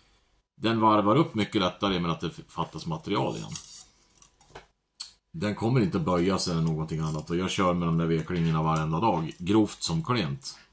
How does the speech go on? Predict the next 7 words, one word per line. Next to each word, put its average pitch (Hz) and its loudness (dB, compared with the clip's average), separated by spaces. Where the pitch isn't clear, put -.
Och 80 -8
nu 98 -4
pratar 90 -2
vi 87 0
alltså 85 -2
grovt. 87 0
Eh... 50 -10